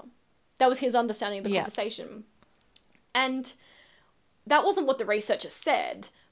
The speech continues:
Speaker 1: but scientists didn't, they didn't know anything about this family, and they didn't take the time to learn about them.
Speaker 2: Hmm.
Speaker 1: And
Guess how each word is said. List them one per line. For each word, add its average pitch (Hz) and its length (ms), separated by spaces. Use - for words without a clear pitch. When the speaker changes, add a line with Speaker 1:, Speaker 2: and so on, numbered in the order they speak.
Speaker 1:
but 269 180
scientists 330 600
didn't, 294 580
they 294 120
didn't 370 260
know 254 180
anything 415 240
about 247 220
this - 160
family, 202 280
and 247 80
they 294 60
didn't 339 240
take 294 240
the 285 80
time 233 640
to 220 200
learn 208 360
about - 360
them. 208 220
Speaker 2:
Hmm. 180 200
Speaker 1:
And 240 340